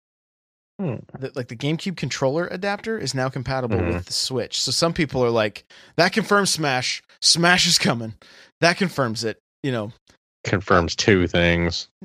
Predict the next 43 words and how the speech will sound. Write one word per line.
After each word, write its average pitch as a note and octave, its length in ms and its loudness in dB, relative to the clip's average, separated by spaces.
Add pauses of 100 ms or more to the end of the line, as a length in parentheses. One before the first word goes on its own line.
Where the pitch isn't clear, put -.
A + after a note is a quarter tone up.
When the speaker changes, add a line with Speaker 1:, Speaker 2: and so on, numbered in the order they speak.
Speaker 2:
And F3 240 0 (140)
so E3+ 220 2
the F3+ 80 2
other G#3 140 4
thing F#3+ 200 -2
too G#3 300 -2
is, E3 280 -2 (680)
and D#3 160 0
people F#3+ 220 -2
were F3+ 120 4
asking E3 380 0
this F3 140 0
question, E3+ 360 2
I C#3 60 4
think D3 160 0
it D3+ 40 0
was C3+ 120 2
Nintendo E3 520 2
Wire C#3+ 280 4
that A#2+ 160 -4
posted F3 420 -2
this. A#2+ 380 0 (260)
So - 160 2
Nintendo G#3+ 420 4
Wire A#3 220 6
posts, E3 420 4
"This D3 340 0
is F#3+ 120 -2
now F#3 220 0
compatible," C#3 640 0
but C#3+ 160 -4
then F#3 100 -2
they F3 100 0
posted F#3+ 400 -2
an D#3+ 120 2
affiliate F#3+ 520 2
link C#3+ 440 -4 (640)
to C#3 480 2 (160)
Amazon C3+ 640 0 (680)
selling A3 460 6
Speaker 1:
Hmm. A#2 80 4
Speaker 2:
this A2 160 -4
item. F#2+ 400 -6